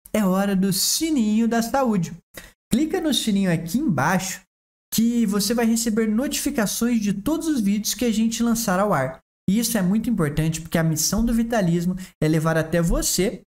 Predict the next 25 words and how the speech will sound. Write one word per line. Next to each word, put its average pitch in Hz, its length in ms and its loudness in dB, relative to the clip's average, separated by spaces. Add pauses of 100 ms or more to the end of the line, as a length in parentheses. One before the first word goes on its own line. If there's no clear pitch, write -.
informações 196 680 0
sobre 330 240 -2
saúde 226 500 0
que 294 80 -4
você 320 320 0
pode 147 340 -2
confiar. 160 600 -2 (360)
Ou 277 140 2
seja, 123 520 -2 (220)
você 175 220 0
vai 196 140 2
sempre 294 460 -2
ser 277 180 0
avisado 196 440 2
dos 196 140 0
nossos 202 380 0
vídeos 180 320 0
como 151 360 2
esse 262 480 -2 (200)
e 262 160 2
esse 226 260 0
aqui 302 220 -2
que 233 100 -4
eu 330 80 -2
deixei 247 480 -2